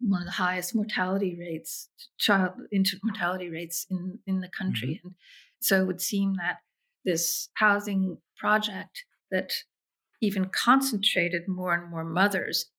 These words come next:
Speaker 1: w-, with, in, who were having high rates of infant mortality, it was just making things worse and worse. But it, but it, what, someone had the idea of simply rewiring <laughs> those problems. So had the idea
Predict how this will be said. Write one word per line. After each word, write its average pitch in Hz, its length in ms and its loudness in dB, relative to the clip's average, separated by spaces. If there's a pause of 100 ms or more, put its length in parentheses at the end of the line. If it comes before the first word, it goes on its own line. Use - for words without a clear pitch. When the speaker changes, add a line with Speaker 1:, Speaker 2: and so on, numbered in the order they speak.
Speaker 1:
w-, - 360 -8
with, 214 300 0 (140)
in, 175 180 -6 (120)
who 190 200 2
were 175 240 -4 (160)
having - 420 -4
high 143 240 2
rates 170 280 -4
of 170 80 -10
infant - 220 -10
mortality, 185 500 -2
it 185 140 -4
was 196 160 -2
just 190 240 -6
making 196 320 -4
things 190 280 -4 (300)
worse 202 320 4
and 202 160 0
worse. 214 340 2
But 208 100 -4
it, 208 200 -4
but 208 120 -2
it, - 100 -8 (560)
what, - 340 2
someone 226 720 4 (380)
had 208 160 4
the 196 120 2
idea 196 340 -4
of 185 60 -4
simply 196 460 -2
rewiring 190 1040 0
<laughs> 233 80 -4
those 240 160 -2
problems. - 720 -6
So 170 320 0 (800)
had 202 260 4
the 196 100 2
idea 185 560 -4